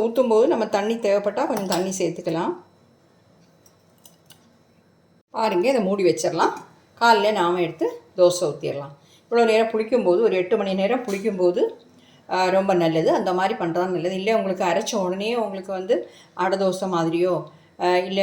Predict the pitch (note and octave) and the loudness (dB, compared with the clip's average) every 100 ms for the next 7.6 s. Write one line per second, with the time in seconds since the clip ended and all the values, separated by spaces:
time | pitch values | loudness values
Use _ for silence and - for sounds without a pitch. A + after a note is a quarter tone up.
0 | F#3+ F3+ F3+ F3+ F3+ F#3 G3+ F3 F3+ G3 | 2 0 0 4 4 4 0 0 0 -2
1 | F3 F#3 F3 F3 G3 F3 F#3 E3+ D#3+ - | -2 -2 -2 -2 0 -2 -4 -4 -4 -4
2 | G3+ E3 F3+ F3 E3 F3 F#3 F3 F3 E4+ | -2 -2 -2 -2 -2 -2 0 0 -2 -4
3 | - - - G3+ D4 - B3+ C4 C4 F#3 | -12 -20 -8 -2 -2 0 -2 2 0 0
4 | C4+ A#3 F3 F3 F3+ E3 E3+ G3 F4 G3+ | -2 -2 -2 -4 -4 -4 -4 -4 -2 -4
5 | F#3 E3+ - A3 E3+ F3 E3 - _ _ | -4 -6 -6 -6 -4 -4 -4 -8 _ _
6 | - D#3+ D3 A#2 - - _ - A#3 A3+ | -2 2 2 0 -6 -20 _ -2 0 2
7 | E3 D3+ A3+ F#3 D#3+ G#3+ | 0 -2 -4 -4 -2 -2